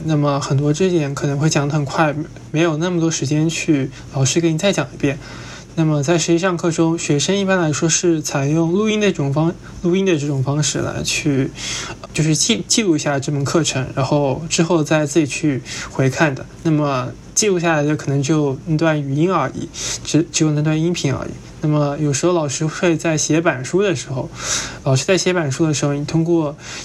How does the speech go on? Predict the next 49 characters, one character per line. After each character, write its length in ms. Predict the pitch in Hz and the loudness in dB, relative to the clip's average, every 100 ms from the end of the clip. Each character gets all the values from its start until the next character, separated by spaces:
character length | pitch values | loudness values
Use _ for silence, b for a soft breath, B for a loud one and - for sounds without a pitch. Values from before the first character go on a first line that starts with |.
| - | -2
仅 200 | - 175 | 2 2
仅 40 | |
通 160 | 160 170 | 2 2
过 160 | 175 | 2
音 160 | 170 196 | 2 -2
频 180 | 190 147 | -2 -2
这 80 | |
种 160 | 160 139 | 0 0
方 220 | 127 156 | 0 0
式 140 | 160 160 | 2 2
记 140 | 180 | 2
录 120 | 160 | 2
下 80 | 147 | 0
来 160 | 135 127 | -2 -2
的 140 | 143 | 0
信 180 | 156 156 | 0 2
息 80 | 170 | 2
量 180 | 160 | 0
其 100 | 143 | 2
实 120 | 151 156 | 0 2
是 140 | 180 | 2
不 100 | 151 | 0
够 220 | 175 196 | 2 0
的。 200 | - 87 - B B | 0 -8 -12 B B
那 80 | 160 | 0
么 160 | 156 147 | 2 2
网 140 | 135 | 0
课 180 | 135 175 | 2 2
直 140 | - | 2
播 180 | 143 156 | 2 2
的 80 | 151 | 0
话， 340 | 143 139 135 - - B B B | 0 0 0 -6 -12 B B B
它 160 | - 170 | 0 0
记 140 | 202 | 2
录 140 | 180 | 2
信 160 | 160 170 | 0 -2
息 160 | 160 175 | -2 0
量 120 | 156 | 0
是 200 | - 156 | 2 2
更 180 | 165 143 | 2 2
加 240 | 151 151 | 2 0
完 220 | 139 135 | 0 -2
整 200 | 143 151 | 0 0
的， 140 | - - - | -2 -10 -8
对 120 | - | -4
吧？ 180 | - - - - - - - - - - - | -4 -4 -8 -18 -20 -20 -20 -20 -20 -20 -8
学 180 | - - | -2 0
生 280 | 165 175 170 | 2 2 2
在 260 | 175 165 | 2 0